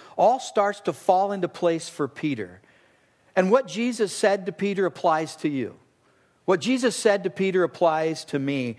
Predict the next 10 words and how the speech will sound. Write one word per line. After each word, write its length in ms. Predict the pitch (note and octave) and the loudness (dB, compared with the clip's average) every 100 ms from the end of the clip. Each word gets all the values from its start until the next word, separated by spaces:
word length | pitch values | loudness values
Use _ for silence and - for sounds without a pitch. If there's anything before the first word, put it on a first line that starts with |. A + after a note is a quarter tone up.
| - - | -14 -6
Peter 260 | - B3+ B3+ | 0 4 4
had 160 | F#3 | 0
publicly 540 | - G#3 A3 G#3+ G3+ D#3+ | 2 2 2 0 -2 -2
failed, 560 | - G3+ G3 F3+ D3 | 0 2 2 0 0
but 180 | C3 D#3 - - | 0 0 -2 -14
Jesus 420 | B2+ A3+ C4+ B3+ A3 | -2 0 0 -2 2
wasn't 340 | G#3+ G#3+ F3 | 2 2 2
done 220 | F#3+ C4 | 2 2
with 140 | D#3+ | -2
him. 140 | A2 | -6